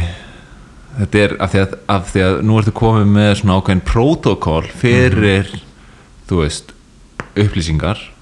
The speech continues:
Speaker 1: og það breytir eiginlega leiknum. Ef þú, ef þú ert alltaf með, þetta er þetta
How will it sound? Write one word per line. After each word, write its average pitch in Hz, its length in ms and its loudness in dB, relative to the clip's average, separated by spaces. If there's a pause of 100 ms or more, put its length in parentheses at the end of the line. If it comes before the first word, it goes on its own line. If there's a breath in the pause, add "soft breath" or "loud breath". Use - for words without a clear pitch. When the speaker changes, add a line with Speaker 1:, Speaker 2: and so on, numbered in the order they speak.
(640)
Speaker 1:
og 95 560 0 (1300)
það 117 240 0
breytir 131 360 2
eiginlega 110 180 2
leiknum. 135 300 0
Ef 92 160 -2
þú, 104 140 2
ef 117 200 -2
þú 117 100 2
ert 117 120 -2
alltaf 117 180 -2
með, 131 440 0 (560 loud breath)
þetta 107 280 -2
er 117 140 2
þetta 107 200 0